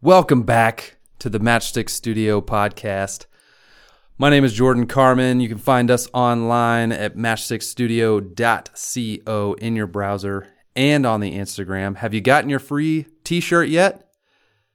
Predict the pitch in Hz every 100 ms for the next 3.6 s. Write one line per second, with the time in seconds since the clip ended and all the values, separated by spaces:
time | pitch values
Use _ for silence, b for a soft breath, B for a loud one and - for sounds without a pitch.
0 | _ 123 120 127 147 143 147 156 131 117
1 | 143 135 135 131 127 127 117 127 127 -
2 | 127 120 120 120 117 107 110 117 117 -
3 | 113 113 120 117 113